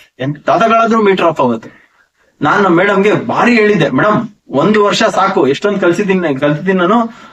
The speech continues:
ದಿನಾ ಕ್ಲಾಸಿಗೆ ಬಂದಿದ್ದೀನಿ, ಈಗ ನನ್ ಕೈಲಿ ಆಡಿಸ್ಲೇಬೇಕು" ಅಂತ. ಮೇಡಮ್ ಯಾವ ದೃಷ್ಟಿಲಿ ನೋಡ್ತಿದ್ರು ಗೊತ್ತಾ? "ನೀನೇನೋ ಆಡ್ತೀಯಪ್ಪ, but ಕೇಳೋರ್ ಕತೆ ಏನು?" ಅನ್ನೋ ತರ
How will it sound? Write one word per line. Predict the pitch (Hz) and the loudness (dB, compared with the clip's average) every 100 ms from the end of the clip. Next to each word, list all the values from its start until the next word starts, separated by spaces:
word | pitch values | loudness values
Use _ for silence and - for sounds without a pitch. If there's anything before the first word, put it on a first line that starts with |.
| - | -4
ದಿನಾ | 151 180 | 0 0
ಕ್ಲಾಸಿಗೆ | 165 170 202 180 | 0 -2 -2 -2
ಬಂದಿದ್ದೀನಿ, | 190 190 220 269 262 - - - | 0 2 2 0 -4 -12 -20 -4
ಈಗ | 143 147 | -2 0
ನನ್ | 147 | 0
ಕೈಲಿ | 185 170 | 2 0
ಆಡಿಸ್ಲೇಬೇಕು" | 190 190 202 175 170 147 | 0 0 0 0 0 0
ಅಂತ. | 123 120 - _ _ _ _ _ - | 0 -2 -8 _ _ _ _ _ -4
ಮೇಡಮ್ | 160 247 240 175 185 | 0 2 2 2 2
ಯಾವ | 160 185 | 2 2
ದೃಷ್ಟಿಲಿ | 220 196 165 226 | 0 -2 0 0
ನೋಡ್ತಿದ್ರು | 190 170 175 147 | 0 0 0 0
ಗೊತ್ತಾ? | 120 123 139 117 113 _ _ _ - | -2 0 0 -2 -6 _ _ _ -12
"ನೀನೇನೋ | 170 240 247 233 | -2 2 4 4
ಆಡ್ತೀಯಪ್ಪ, | 185 170 170 165 123 - 95 127 151 | 2 0 0 -2 -2 -4 -4 -4 -4
but | 156 156 | -6 -4
ಕೇಳೋರ್ | 196 226 233 214 | 0 2 0 0
ಕತೆ | 160 175 | -2 0
ಏನು?" | 156 143 113 - - | 0 0 -2 -4 -8
ಅನ್ನೋ | 170 | -4
ತರ | 190 | -2